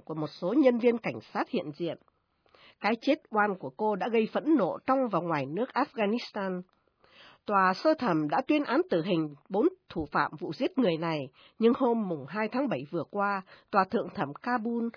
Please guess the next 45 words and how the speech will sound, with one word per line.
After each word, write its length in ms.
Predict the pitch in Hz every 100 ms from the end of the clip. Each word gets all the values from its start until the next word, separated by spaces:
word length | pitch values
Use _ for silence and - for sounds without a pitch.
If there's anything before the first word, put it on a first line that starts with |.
| - -
đã 140 | - 285
tuyên 260 | 294 285 220
bố 220 | 233 349
hủy 180 | 226 156
án 220 | 131 233 349
tử 160 | 170 165
hình 220 | 196 151
cho 100 | 147
cả 180 | 277 147 147
bốn 260 | 180 330
người, 360 | 254 185 160 135 _ _
giảm 220 | 170 135
xuống 220 | - 233 330
còn 200 | 175 139
hai 240 | - 247 269
mươi 180 | 262
năm 200 | 262 262
tù 280 | 254 196 160 127
cho 120 | 254
ba 200 | 247 254
người 380 | 247 196 175 151 - _ -
và 100 | 185
người 180 | 180 156
thứ 140 | - 294 -
tư 240 | 247 247 - -
còn 240 | 190 190
mười 180 | 185 160
năm 220 | 151 226
tù. 340 | - 180 151 - _ _ _ _ _ _ _ _ _ -
Trong 180 | 233 226
số 240 | - 226
bốn 180 | 233 294 381
người 120 | 202
được 140 | 170
hủy 160 | - 190
án 200 | 135 240 -
tử 160 | 185 165
hình 240 | 202 175
này 340 | 175 165 139 123 -
có 280 | 170 220 349
một 200 | 208 -
mullah 680 | 202 208 214 208 202 190 196
đạo 120 | 165 120
trưởng 180 | 160 147
Hồi 200 | 180